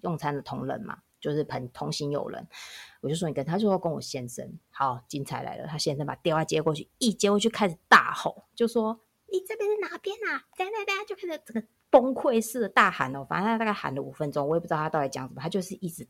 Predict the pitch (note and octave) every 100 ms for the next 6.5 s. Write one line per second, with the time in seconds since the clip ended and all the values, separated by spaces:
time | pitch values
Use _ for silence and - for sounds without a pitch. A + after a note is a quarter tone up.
0 | - C3+ - - - _ _ - - -
1 | - - E4+ D#4+ - D#4+ E4 D#4+ F#4 G4+
2 | C5 A#4 F4+ C5 A#4 A#4 A4 - C5+ D5
3 | C#5+ C5+ D5+ G4+ A#4 A#4+ C5+ C#5+ D5 G#4+
4 | A#4+ F4+ F#4+ E4+ D#5 - - C5+ F#4 A#4
5 | A#4 - - C5 D#5 C5+ C#5 - C5 D#5
6 | D5+ C#5 C5+ -